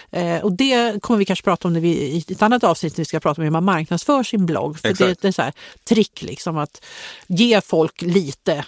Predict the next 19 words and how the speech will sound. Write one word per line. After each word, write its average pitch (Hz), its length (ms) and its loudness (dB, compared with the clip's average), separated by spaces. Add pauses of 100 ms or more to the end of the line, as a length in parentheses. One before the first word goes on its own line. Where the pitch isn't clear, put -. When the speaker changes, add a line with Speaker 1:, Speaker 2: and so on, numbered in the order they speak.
(420)
Speaker 1:
godsaker, 170 960 0 (100)
Speaker 2:
Mm. 123 320 0
Speaker 1:
men 170 540 2
ge 170 360 2
inte 170 220 0
allt, 165 360 0
för 196 120 2
de 170 140 0
som 170 140 -8
vill 165 100 -2
ha 156 300 0
allt, 185 260 -2
de 156 140 -4
kan 170 120 -4
ändå 147 240 -2
välja 147 420 -2
att 139 60 -2
ladda 147 260 0
ner 151 440 -2